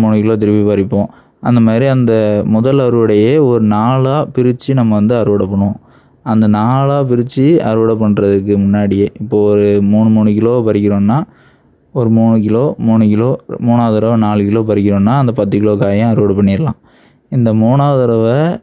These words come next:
அந்த நாலு கிலோ காயையும் பறிக்கிறதுக்கு முன்னாடி மரம் ஃபுல்லா திருப்பி ஃபர்ஸ்ட் பூத்த மாதிரியே பூத்துரும். அதாவது ரெண்டாவது கட்டம், அதாவது ரெண்டாவது போகத்துக்கான பூக்களை நம்ம இந்த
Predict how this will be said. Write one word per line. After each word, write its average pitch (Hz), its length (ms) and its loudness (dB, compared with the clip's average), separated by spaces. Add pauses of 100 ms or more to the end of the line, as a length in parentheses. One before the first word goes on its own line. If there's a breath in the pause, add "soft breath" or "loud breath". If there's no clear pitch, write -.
அந்த 117 120 -2 (120)
நாலு 120 340 0
கிலோ 113 140 0 (100)
காயையும் 107 380 0
பறிக்கிறதுக்கு 104 500 0
முன்னாடி 101 300 0 (640 loud breath)
மரம் 131 260 0
ஃபுல்லா 110 300 0 (120)
திருப்பி 117 380 0 (320)
ஃபர்ஸ்ட் 110 340 -4 (120)
பூத்த 113 340 -2
மாதிரியே 104 320 0 (100)
பூத்துரும். - 400 -4 (500 soft breath)
அதாவது 107 340 0 (160)
ரெண்டாவது 117 460 0
கட்டம், 104 260 -4 (260)
அதாவது 104 260 0 (120)
ரெண்டாவது 117 420 0 (120)
போகத்துக்கான 107 600 0 (100)
பூக்களை 110 420 -2 (220)
நம்ம 113 280 2
இந்த 110 180 0